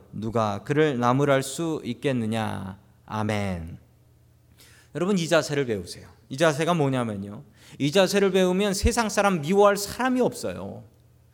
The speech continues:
나를 괴롭게 하는 저 사람이, 저 사람이 나를 괴롭게 하는 것이 아니라 하나님께서 그렇게 하셔서, 하나님께서 허락하셔서 그러는 거다.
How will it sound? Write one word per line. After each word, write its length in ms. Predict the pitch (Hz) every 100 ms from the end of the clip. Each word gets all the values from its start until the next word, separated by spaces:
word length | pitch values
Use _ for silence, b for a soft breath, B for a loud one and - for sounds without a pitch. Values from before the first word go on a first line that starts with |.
| b b b
나를 320 | 131 160 208
괴롭게 400 | 185 185 196 202
하는 220 | 208 208
저 320 | - 120 135
사람이, 800 | 156 208 165 110 139 208 127 92 85 b b b
저 200 | - - 107
사람이 380 | 190 220 247
나를 280 | 254 175 170
괴롭게 380 | 151 131 - 131
하는 400 | 113 104 101 104
것이 240 | 104 -
아니라 280 | 95 90 101 b b
하나님께서 1160 | - - 135 120 95 85 - - 190 190 196 185
그렇게 500 | - - 208 202 196
하셔서, 500 | 185 190 160 - - - B B
하나님께서 1000 | - 170 160 147 135 - - 240 233 247
허락하셔서 800 | 226 - 240 233 - 240 202 208
그러는 280 | 190 160 190
거다. 180 | -